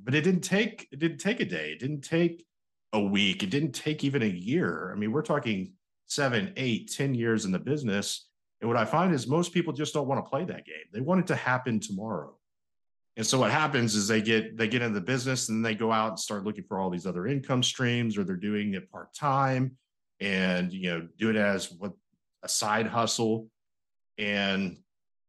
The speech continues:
it's, they're just not focused and intent on building what they have the desire to build. And they get in the way of themselves instead of just saying, "You know what?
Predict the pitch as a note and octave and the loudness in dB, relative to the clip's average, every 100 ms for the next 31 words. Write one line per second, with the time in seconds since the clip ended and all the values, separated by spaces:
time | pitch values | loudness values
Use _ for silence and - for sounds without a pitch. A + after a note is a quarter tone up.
0 | _ _ _ - - G#2+ C#3+ C#3 E3 C3+ | _ _ _ -6 -4 0 0 2 2 0
1 | - C3+ C3+ C3+ - A2 G2+ - C3+ A#2 | 2 2 2 0 0 0 0 -2 -2 -2
2 | A2 - G#2+ G#2 G2+ F2+ C3 C#3+ G#2+ G#2+ | -2 -4 0 2 2 2 2 4 2 2
3 | A2 A#2 _ - F2+ G#2+ A2 A2 G2+ A2+ | 0 -2 _ -10 0 0 0 -4 -2 -2
4 | A2 G#2+ G2 A2+ A2+ A#2 A2+ C3 - - | -2 -4 -4 0 0 0 -2 -2 -4 -12
5 | _ _ _ _ _ - A#2 A#2 C3+ D#3+ | _ _ _ _ _ -6 -2 2 0 0
6 | A#2+ A2 G#2 B2 C3 F#2+ F2 - C#3 D3 | 0 0 2 2 2 0 -2 0 2 2
7 | G#2+ F#2 F2+ - - A2 - B2+ A#2 A2 | 2 0 -4 -10 -8 -6 -2 0 0 0
8 | A#2 - A#2 A2+ A#2 A#2+ B2+ C3 | -2 2 2 2 0 0 0 -2